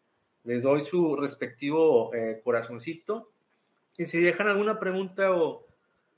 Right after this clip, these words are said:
algún comentario, yo me encargo de responderles, ¿ok? Pero nada, nada mejor que estar presentes en vivo.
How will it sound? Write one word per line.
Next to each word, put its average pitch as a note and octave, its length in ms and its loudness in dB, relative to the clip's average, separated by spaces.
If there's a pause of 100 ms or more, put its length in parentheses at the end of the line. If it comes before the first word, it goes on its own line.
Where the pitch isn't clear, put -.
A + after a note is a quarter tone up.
(140)
algún F3 360 0
comentario, G#3 720 0 (800)
yo C3+ 200 -2
me D3 140 -2
encargo D3 360 2
de C#3 60 4
responderles, A2+ 840 -8
¿ok? B2 200 -10 (1700)
Pero B2 180 -2
nada, F3 520 4
nada F#3 260 0
mejor F3+ 420 -2
que F3+ 80 -4
estar D#3+ 320 -2
presentes D#3 800 -6
en A#2+ 180 -8
vivo. A#2+ 380 -4